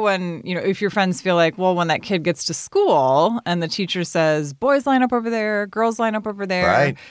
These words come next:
Speaker 1: if the kid's not gonna know, just little stuff like that.
Speaker 2: Where do
Speaker 1: Where
Speaker 2: I
Speaker 1: to line
Speaker 2: go?
Speaker 1: up."
Speaker 2: Yeah.
Speaker 1: And, um, my daughter said, um,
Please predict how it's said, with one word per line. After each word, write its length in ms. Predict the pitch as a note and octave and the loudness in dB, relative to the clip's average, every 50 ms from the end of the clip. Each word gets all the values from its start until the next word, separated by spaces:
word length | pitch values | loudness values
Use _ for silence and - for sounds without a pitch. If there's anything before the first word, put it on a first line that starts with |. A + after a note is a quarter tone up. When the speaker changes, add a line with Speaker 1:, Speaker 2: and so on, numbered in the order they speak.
| - | -12
Speaker 1:
if 140 | - G3 F3+ | -10 -10 -2
the 80 | - G#3 | -2 -2
kid's 360 | - - G#3+ G3+ F#3 E3+ F3+ | 0 2 2 2 2 0 -2
not 260 | G3 G3 F3 F3 F3+ | 2 2 2 2 2
gonna 180 | G3+ F#3+ F#3+ F#3 | 0 0 0 0
know, 720 | F#3 F#3+ F#3+ G3 F#3+ F#3+ F#3+ G3 G3 F#3+ G3 F#3+ G3+ - - _ | 2 2 4 4 4 4 4 2 0 0 -2 -4 -6 -10 -14 _
just 320 | - - - - - - | -12 -10 -8 -10 -8 -4
little 240 | A#4 G#4+ A#4 A4+ G#4+ | 0 0 2 2 2
stuff 240 | G#4 - G#4+ - - | 2 0 0 0 0
like 140 | G4+ F4+ - A4 | -2 0 0 0
that. 140 | - B2+ F#2 | 0 2 2
Speaker 2:
Where 120 | G2 - | 2 2
do 40 | - G#2 | 2 2
Speaker 1:
Where 20 | A2+ C3 | 2 2
Speaker 2:
I 40 | |
Speaker 1:
to 60 | D#3 G3 | 2 2
line 180 | G#3+ A3 F#3+ - | 0 0 0 0
Speaker 2:
go? 40 | - | 2
Speaker 1:
up." 100 | - C#3+ | 2 2
Speaker 2:
Yeah. 180 | C#3+ F#3 G3 - - - - - - - - _ _ _ _ | 2 2 0 -2 -6 -12 -20 -20 -20 -20 -20 _ _ _ _
Speaker 1:
And, 520 | - A#3 A#3 A#3 A3+ A3 A3 G#3+ G#3+ F#3+ - - - - - - _ | -2 0 2 2 2 2 0 0 -2 -4 -6 -10 -10 -10 -10 -6 _
um, 680 | G3+ G3+ F#3+ F#3 F3 E3+ D#3+ E3 D#3+ D#3 D3+ D3 - - _ _ | 0 2 2 2 2 0 0 -2 -4 -4 -6 -8 -10 -14 _ _
my 160 | F3+ F#3 F3 | -4 -2 -2
daughter 340 | F3 F3 E3+ E3 E3 E3 E3+ | 0 2 2 2 2 2 0
said, 580 | D#3+ - - F3+ E3 D#3+ D#3 D#3 D3+ D3 C#3+ - - - _ _ _ _ _ - | -2 0 0 2 2 4 4 2 2 -2 -4 -8 -12 -14 _ _ _ _ _ -4
um, 600 | - E3+ E3 D3+ D3 D3+ - E2 - - - | 0 0 0 0 0 -2 -4 -8 -10 -10 -14